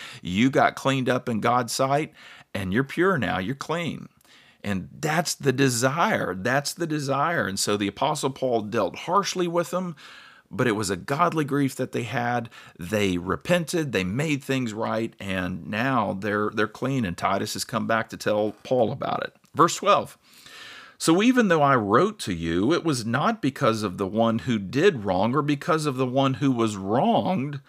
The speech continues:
but in order that your devotion to us might be made plain to you in the sight of God." Okay, so this verse may give us a clue,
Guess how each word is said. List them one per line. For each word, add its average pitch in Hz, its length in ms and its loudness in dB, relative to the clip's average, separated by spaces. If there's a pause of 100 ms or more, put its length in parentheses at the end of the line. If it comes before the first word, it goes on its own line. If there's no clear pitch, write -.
(580)
but 165 140 4
in 160 120 2
order 214 240 4
that 170 200 0
your 147 120 4
devotion 131 520 2
to 104 100 2
us 117 220 2
might 127 200 0
be 123 120 -2
made 110 340 0
plain 156 480 -2
to 104 160 -6
you 90 360 -2
in 98 360 -2
the 101 100 -2
sight 101 300 -2
of - 140 -8
God." - 320 -4 (460)
Okay, - 240 2 (1120)
so 170 280 4
this 202 600 4
verse 143 600 4
may 143 260 4
give 156 340 2
us 180 220 4
a 135 80 6
clue, 135 1120 2